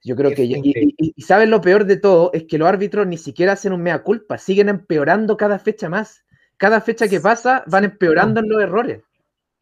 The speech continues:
Speaker 2: Sí, no, es una
Speaker 1: Increíble.
Speaker 2: No, sí, increíble. Y la Conmebol, ¿para qué decir? Que tiene cada escándalo hoy en día.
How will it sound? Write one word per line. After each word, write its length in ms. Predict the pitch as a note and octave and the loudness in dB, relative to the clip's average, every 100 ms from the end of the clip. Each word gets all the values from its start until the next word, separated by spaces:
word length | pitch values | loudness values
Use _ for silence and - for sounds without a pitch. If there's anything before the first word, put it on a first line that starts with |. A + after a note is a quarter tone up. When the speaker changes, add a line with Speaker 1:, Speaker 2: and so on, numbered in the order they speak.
| _ _ _ _ _ _ _ _ _ _ _ _ _ _ _ _ C3+ | _ _ _ _ _ _ _ _ _ _ _ _ _ _ _ _ -16
Speaker 2:
Sí, 80 | C3+ | -12
no, 260 | C3 B2 B2+ | -10 -8 -6
es 80 | B2+ | -6
una 220 | B2+ B2 | -4 -4
Speaker 1:
Increíble. 480 | A#2 A2 G2+ G2+ G2+ _ _ _ _ _ _ _ | -4 -6 -10 -14 -20 _ _ _ _ _ _ _
Speaker 2:
No, 200 | C3 C3 | -6 -6
sí, 160 | C3 C3 | -6 -6
increíble. 720 | C3 C3 B2 B2 B2 A#2+ A2+ | -6 -4 -4 -4 -2 -4 -4
Y 80 | C3+ | -4
la 140 | B2 B2+ | -4 -2
Conmebol, 440 | C#3 C3+ B2+ D3+ | 0 0 0 0
¿para 100 | D3 | 0
qué 80 | C#3 | 0
decir? 360 | C#3+ C3+ A3+ - | -2 -2 -8 -6
Que 100 | D3 | -4
tiene 240 | D3+ C#3+ | -4 -2
cada 240 | D3 D#3+ E3+ | 0 2 0
escándalo 840 | - - _ D3 E3+ E3+ E3 D#3+ | -4 -18 _ -4 -2 -2 -2 -2
hoy 100 | D#3+ | -4
en 120 | E3 | -6
día. 300 | D3+ C#3 F#3 | -8 -10 -12